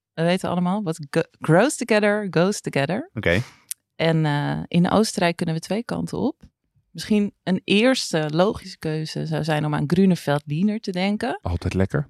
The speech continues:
Speaker 2: Ja.
Speaker 1: De, de, eigenlijk de witte druif van Oostenrijk.
Speaker 2: Ja, en dan hoor je veel in combinatie met schnitzel, toch? Dat wordt vaak gezegd.
Speaker 1: Zeker, dat is een topcombinatie. En, eh, dat zie je ook veel. Als je zelf in Oostenrijk bent, dan heb je dat misschien, eh, geproefd.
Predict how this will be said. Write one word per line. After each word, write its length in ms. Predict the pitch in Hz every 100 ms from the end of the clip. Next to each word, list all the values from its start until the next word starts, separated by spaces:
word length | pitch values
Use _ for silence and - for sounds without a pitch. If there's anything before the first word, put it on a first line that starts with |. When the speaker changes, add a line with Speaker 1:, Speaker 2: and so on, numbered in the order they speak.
| -
Speaker 2:
Ja. 160 | 95 -
Speaker 1:
De, 180 | 196 202
de, 200 | 165 175
eigenlijk 400 | 156 170 - 151
de 160 | 165 170
witte 220 | 165 160
druif 340 | 151 147 151
van 140 | - 156
Oostenrijk. 580 | - - 175 180 - -
Speaker 2:
Ja, 100 | -
en 120 | - 101
dan 80 | 98
hoor 140 | 123
je 80 | 113
veel 220 | 135 131
in 100 | 113
combinatie 460 | - 110 101 - 92
met 140 | 87
schnitzel, 360 | - 76 - 62
toch? 300 | 98 - - -
Dat 140 | 90
wordt 160 | 101 -
vaak 240 | 87 76
gezegd. 360 | - - - -
Speaker 1:
Zeker, 380 | 156 170 208 254
dat 140 | 180
is 120 | 180 196
een 100 | 190
topcombinatie. 1000 | 180 - 160 160 151 147 - 156 147 147
En, 220 | 147 147
eh, 60 | 151
dat 140 | 156
zie 160 | - 175
je 100 | 170
ook 160 | 156
veel. 320 | - - - -
Als 140 | -
je 100 | -
zelf 200 | - -
in 120 | 170
Oostenrijk 380 | 156 - 151 143
bent, 240 | 156 151
dan 80 | 147
heb 120 | 143
je 60 | -
dat 80 | -
misschien, 360 | 156 175 151
eh, 260 | 151 143 143
geproefd. 520 | 143 - 240 - -